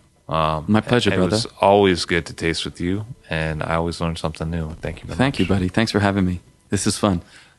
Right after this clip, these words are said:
Speaker 1: Mike Madrigal of, uh, Boulud Sud and Bar Boulud, uh, one of the real charismatic and interesting and intelligent and well-spoken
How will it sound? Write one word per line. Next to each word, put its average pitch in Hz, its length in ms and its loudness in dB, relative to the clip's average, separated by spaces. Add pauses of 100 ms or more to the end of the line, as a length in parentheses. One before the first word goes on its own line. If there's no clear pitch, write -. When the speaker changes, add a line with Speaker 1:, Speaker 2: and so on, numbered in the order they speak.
Speaker 1:
Mike 104 220 -2
Madrigal 104 480 2
of, - 300 -6
uh, 78 260 -4
Boulud 87 300 -6
Sud 90 200 -6
and 80 100 -6
Bar 78 200 0
Boulud, 82 360 -8
uh, 73 260 -8
one 85 180 -6
of 78 100 -8
the 78 260 -10 (320)
real 110 500 6 (300)
charismatic 87 640 0
and 76 100 -6
interesting 82 540 -2
and 76 100 -4
intelligent 82 540 0
and 78 100 -4
well-spoken 80 800 0